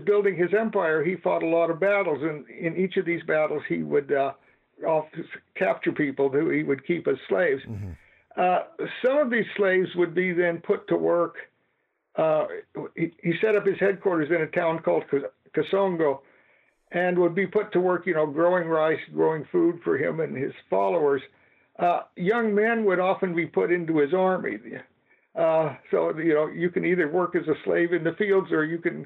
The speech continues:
Speaker 1: we'll give you a gun and you can be a, a soldier. Well,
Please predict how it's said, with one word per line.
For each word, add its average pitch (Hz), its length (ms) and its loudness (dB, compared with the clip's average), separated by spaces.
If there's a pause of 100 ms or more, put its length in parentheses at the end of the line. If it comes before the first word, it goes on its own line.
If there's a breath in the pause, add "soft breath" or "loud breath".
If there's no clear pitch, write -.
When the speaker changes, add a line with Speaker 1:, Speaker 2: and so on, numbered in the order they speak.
(120)
Speaker 1:
we'll 170 200 2
give 180 180 -2
you 175 160 2
a 156 40 0
gun 165 280 0
and 160 120 -6
you 160 100 0
can 156 180 -4
be 156 160 0
a, 143 80 2 (460 loud breath)
a 135 140 -4
soldier. 196 440 2
Well, 147 460 -2